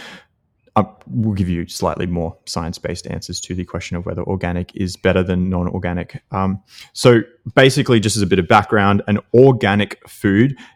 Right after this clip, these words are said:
needs to be certified to be organic, and so it needs to fit a number of criteria to do that. Probably the main thing that it needs to do is there's a certain list of, uh, pesticides and herbicides, and so products that are used to control weeds and, and pests,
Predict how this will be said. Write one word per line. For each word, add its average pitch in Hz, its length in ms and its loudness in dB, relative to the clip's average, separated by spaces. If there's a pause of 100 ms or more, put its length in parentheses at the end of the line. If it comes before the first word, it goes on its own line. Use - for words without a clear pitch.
needs 101 420 2
to 107 120 -2
be 92 300 0
certified 95 880 2
to 92 140 -6
be 87 120 -2
organic, 87 420 -8
and 87 140 -4
so 90 120 -4
it - 80 -6
needs 92 180 -4
to - 80 -16
fit - 160 -8
a 90 100 -2
number 90 220 -4
of 87 100 -6
criteria 92 540 -4
to 98 120 -6
do 101 140 0
that. 104 220 2
Probably 117 220 2
the 101 80 2
main 95 380 0
thing 92 240 -2
that 90 100 -4
it - 80 -10
needs 90 240 -6
to 104 100 -16
do 113 240 4 (380)
is 92 140 -4
there's 92 200 2
a 90 60 -2
certain 98 400 2
list 92 260 -2
of, 87 220 -2
uh, 85 180 -2 (100)
pesticides 95 580 -2
and 92 100 0
herbicides, 90 640 -2
and 90 140 -6
so 90 160 -6
products - 460 2
that 87 120 -4
are 90 120 -2 (100)
used 90 180 -4
to - 100 -8
control 92 560 -4 (540)
weeds 98 460 4
and, 87 240 -4 (180)
and 90 260 -6
pests, - 520 -4